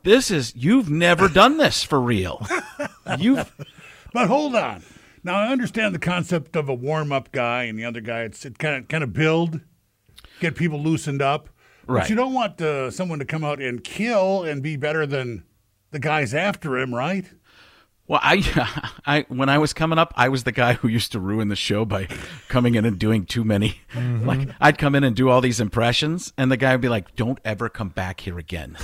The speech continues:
Speaker 2: Yeah.
Speaker 1: Like, the headliner would be like, "That
Speaker 2: Yeah.
Speaker 1: was the worst thing I've had." 'Cause I'd end with the Chris Farley, "Oh, my freaking gourd!" <laughs> You know, and I'm doing that, and they're like, "What did you just get?" And one comedian, one, one headliner actually, "Go, you're gonna come back up with me. This is too hard to follow."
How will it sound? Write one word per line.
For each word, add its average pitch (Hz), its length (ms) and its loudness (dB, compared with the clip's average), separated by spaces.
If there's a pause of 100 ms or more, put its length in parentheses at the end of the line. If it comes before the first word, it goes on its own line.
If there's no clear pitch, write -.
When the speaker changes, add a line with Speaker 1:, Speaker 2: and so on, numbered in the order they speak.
(140)
Speaker 2:
Yeah. 139 220 2
Speaker 1:
Like, 147 140 4
the - 40 4
headliner 117 380 4
would 98 80 0
be 107 80 2
like, 95 240 0
"That 117 260 0 (100)
Speaker 2:
Yeah. 131 180 0 (140)
Speaker 1:
was 135 140 -4
the 101 60 -6
worst 117 340 -2
thing 110 320 -2
I've 101 160 -4
had." 107 140 -4 (240)
'Cause 151 120 4
I'd 185 220 6
end 156 180 2
with 147 120 0
the 120 100 0
Chris - 260 0
Farley, 143 400 6
"Oh, 330 320 12
my 262 160 10
freaking 294 640 8
gourd!" 240 760 10
<laughs> - 360 -6
You 175 120 4
know, 147 160 6 (260)
and 175 140 8
I'm 220 140 8
doing 185 260 8
that, 170 220 8
and 170 60 -2
they're 160 80 4
like, 151 180 4
"What 277 160 6
did 254 120 2
you 247 80 2
just 190 140 -4
get?" 180 180 4
And 147 160 0
one 220 220 6
comedian, 190 480 0
one, 185 140 0 (180)
one 170 400 -2
headliner 170 480 2
actually, 151 320 2
"Go, 151 240 2
you're 127 120 -4
gonna 120 140 0
come 123 160 -2
back 113 200 0
up 98 120 -2
with 87 100 -4
me. 87 120 -4
This 113 180 -2
is 113 80 -8
too 127 160 0
hard 104 160 -2
to 95 60 -10
follow." 95 260 -6